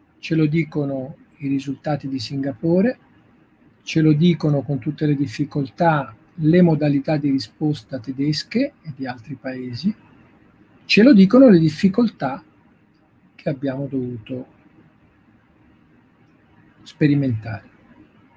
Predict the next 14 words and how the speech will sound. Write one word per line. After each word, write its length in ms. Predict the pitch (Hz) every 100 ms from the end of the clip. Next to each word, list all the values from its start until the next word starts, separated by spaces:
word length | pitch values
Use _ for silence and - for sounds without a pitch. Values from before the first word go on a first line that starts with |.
| _ _ _ _ _ _ _ _ _ _ _ _ _ _ _ _ _ _ _
Il 140 | 151
punto 420 | - 302 233 196 190
è 180 | 151
che 140 | - 135
se 180 | - 151
noi, 560 | 180 254 262 220 170 - _ _
anziché 640 | 165 156 - 160 151 233
riflettere 760 | 254 185 196 196 202 - 175 156
sugli 280 | 156 147
elementi 460 | 147 147 165 180 170
organizzativi 880 | 151 143 143 143 135 139 - 160 151
e 40 |
logistici, 800 | 143 143 156 160 - - - - _ _ _ _ _ _ _ _ _ _ _
eh, 140 | -